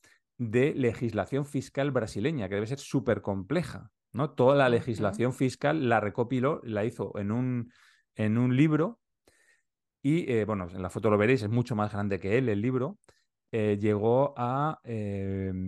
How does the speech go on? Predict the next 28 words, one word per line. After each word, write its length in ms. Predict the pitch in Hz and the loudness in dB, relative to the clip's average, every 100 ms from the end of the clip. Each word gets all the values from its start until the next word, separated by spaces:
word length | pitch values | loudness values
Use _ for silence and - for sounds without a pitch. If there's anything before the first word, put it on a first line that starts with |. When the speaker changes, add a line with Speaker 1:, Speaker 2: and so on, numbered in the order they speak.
| 92 90 | -6 -4
Speaker 1:
recopilar 480 | 113 98 104 131 - | -4 0 0 0 2
cuarenta 440 | 127 113 107 107 | 2 4 0 -2
y 80 | 101 | -4
cinco 340 | 117 110 101 | -6 -6 -2
mil 280 | 107 139 143 | 0 0 0
páginas 680 | - 139 - 117 143 175 _ | 0 0 0 -6 -6 -10 _
de 240 | - 107 104 | -6 2 4
dos 200 | 117 120 | 2 2
metros, 600 | 120 127 131 139 - - - | 2 2 2 -2 -2 -12 -8
eh, 580 | 107 98 92 87 87 - | -4 -4 -4 -4 -8 -6
de, 520 | 98 92 90 85 87 92 | -2 0 0 -2 -6 -10
de 360 | - - - 90 | -14 -6 -2 0
largura, 460 | 87 113 87 - _ _ _ _ _ _ _ | 2 0 -2 -6 _ _ _ _ _ _ _
¿vale? 220 | - 90 143 | -4 -2 -2
Speaker 2:
Madre 260 | 147 156 | -4 -8
mía. 400 | 143 143 131 127 - - | -8 -8 -8 -10 -12 -2
Speaker 1:
Y 60 | |
se 100 | - | 2
gastó 300 | 110 104 135 | 4 4 4
doscientas, 880 | 143 135 123 113 110 104 - - - | 4 2 0 0 0 0 -2 -14 -10
eh, 200 | 101 90 92 - | -8 -8 -10 -8
no, 220 | 98 92 | -8 -6
doscientos 520 | 104 92 117 117 120 | -8 -4 -2 0 -2
cincuenta 340 | 120 113 107 | 0 0 2
mil 140 | 107 110 | 2 4
euros 260 | 123 127 | 2 0
en 80 | 120 | -2
imprimirlo, 540 | 98 82 87 87 - | -4 -2 -4 -4 -8